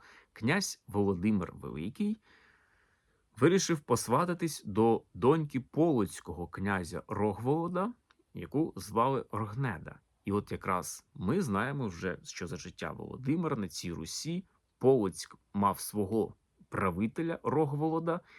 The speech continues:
і Володимир одружився з, е, з Рогнедою, мав своїх нащадків, в тому числі від цього шлюбу народився і Ярослав Мудрий. Що найцікавіше, то Ізяслав, який був старшим сином від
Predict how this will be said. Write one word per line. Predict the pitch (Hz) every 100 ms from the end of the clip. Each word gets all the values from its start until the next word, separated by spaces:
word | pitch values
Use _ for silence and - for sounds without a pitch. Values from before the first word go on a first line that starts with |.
| - _ -
і | 123 127 113 _ -
Володимир | 101 95 87 151 147 -
одружився | 101 98 92 104 - -
з, | - _ _ -
е, | 92 85 87 -
з | 101 101
Рогнедою, | 90 110 160 170 180 190 - - _
мав | 101 107 95 -
своїх | - - 92 -
нащадків, | 90 - 143 156 110
в |
тому | - 139 120
числі | - 110 110 - -
від | 90
цього | - 104
шлюбу | 95 131 139
народився | 107 98 87 127 139 127 113 - _
і | 110 117 123
Ярослав | 104 104 - 113 110 - -
Мудрий. | 117 95 67 65 - - -
Що | - 135
найцікавіше, | 147 139 143 170 202 -
то | 110 - 127 120 _ _ _ _ _ _ - _ 135
Ізяслав, | 110 135 - 175 226 220 - - 104
який | 98 110
був | 104 98
старшим | - 101 85 - 87
сином | - 92 80
від | 85